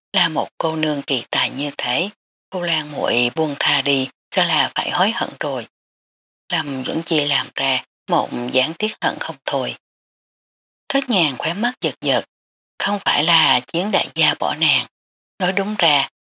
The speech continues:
chính là nàng từ bỏ chiến sanh ca. Đại ca, chuyện đã qua không nên đề cập thêm, Thất nhàn nói sang chuyện khác. Thích Nguyệt là nhất giới phụ nhân, không hiểu được quốc gia đại sự. Đại ca có thể hay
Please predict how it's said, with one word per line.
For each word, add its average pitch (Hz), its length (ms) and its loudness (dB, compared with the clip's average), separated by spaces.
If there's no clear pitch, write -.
chính 208 180 0
là 165 280 0
nàng 139 300 -2
từ 135 220 -2
bỏ 101 160 0
chiến 175 160 -2
sanh 151 280 0
ca. 135 320 -4
Đại 151 240 0
ca, 156 340 0
chuyện 156 240 0
đã 143 240 0
qua 151 400 4
không 160 200 0
nên 143 240 -2
đề 127 220 0
cập - 220 -2
thêm, 131 300 -4
Thất 269 220 0
nhàn 160 240 0
nói 151 160 -4
sang 165 240 0
chuyện 110 200 -4
khác. 165 300 -2
Thích - 220 -2
Nguyệt 165 200 2
là 151 380 -2
nhất 139 120 -14
giới 190 140 4
phụ 110 100 0
nhân, 143 300 0
không 143 320 2
hiểu 127 240 -2
được 139 200 2
quốc 185 220 -2
gia 156 180 2
đại 123 220 -2
sự. 117 320 0
Đại 131 160 -2
ca 139 340 2
có 196 180 2
thể - 180 -2
hay 156 280 0